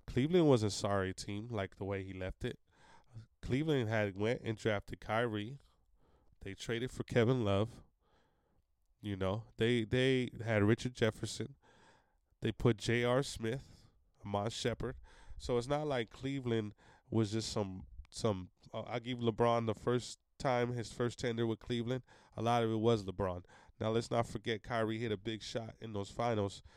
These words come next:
to keep them from, from, from losing it, right? 'Cause they were down three one. So, uh, so we can't, we can't sit here and say, "Oh,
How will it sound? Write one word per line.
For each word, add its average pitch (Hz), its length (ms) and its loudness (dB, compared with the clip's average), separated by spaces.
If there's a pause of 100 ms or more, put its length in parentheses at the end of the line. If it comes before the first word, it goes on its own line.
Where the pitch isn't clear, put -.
(200)
to - 100 -4
keep - 240 -4
them 117 180 2
from, 98 260 -6 (180)
from, 101 240 0
from 98 240 -2
losing 110 380 4
it, 98 160 -4
right? 110 280 0
'Cause 104 160 -12
they 107 100 -2
were 107 120 2
down 104 260 -2
three 107 200 -4
one. 104 340 2 (720)
So, - 200 -6
uh, 101 340 2
so - 200 2
we 113 140 2
can't, 123 340 0
we 117 180 -2
can't 117 280 0
sit 120 240 -2
here 113 200 2
and 107 80 2
say, 107 320 -2 (640)
"Oh, 113 420 6